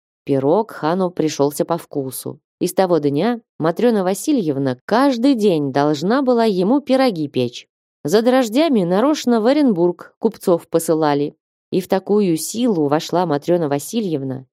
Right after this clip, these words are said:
что ханские министры боялись её пуще бухарского царя, али персидского шаха.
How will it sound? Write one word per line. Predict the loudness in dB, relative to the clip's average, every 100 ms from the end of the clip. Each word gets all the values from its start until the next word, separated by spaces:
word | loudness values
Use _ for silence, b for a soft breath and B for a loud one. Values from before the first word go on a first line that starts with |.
| _
что | -8 -2 0
ханские | 0 0 0 0 2
министры | 2 2 2 0 0 0
боялись | 2 2 2 0 0 -2
её | -2 2 0
пуще | -2 -2 -2 -2 -2 0
бухарского | 0 0 -2 -2 0 0
царя, | 2 0 0 -4 _ -6
али | -2 0
персидского | 0 0 0 -4 -2 -2 0
шаха. | -2 -4 -6 -10